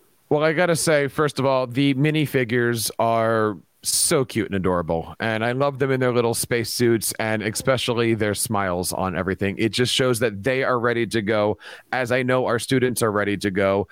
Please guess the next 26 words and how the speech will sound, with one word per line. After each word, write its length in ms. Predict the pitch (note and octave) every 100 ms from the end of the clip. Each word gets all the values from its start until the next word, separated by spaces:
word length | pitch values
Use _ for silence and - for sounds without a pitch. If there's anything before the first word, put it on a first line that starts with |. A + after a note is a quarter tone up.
| - - -
Um, 240 | F3 F3+ -
talk 260 | - D4
to 80 | E4+
us 100 | C4+
a 60 | B3
little 200 | A#3 G#3+
bit 140 | G3+
about 380 | F#3+ F3+ F#3 -
the, 160 | E3 E3
the 100 | E3
financials 640 | - D#3+ D3+ C#3 C#3+ B2 A2
behind 400 | A2 G#2+ A2 G#2+
this. 140 | G2
What 160 | D3 G#3
does 180 | A#3
a 80 | G3+
s-, 240 | D#3 - - C#3
what 160 | E3 F3
does 160 | F#3+
a 80 | C#3
school 320 | - - F#3+
district 320 | F3 - E3
need 180 | C#3 D#3+
to 60 | D3+
do 240 | C3+ D3
to, 200 | C#3 A2+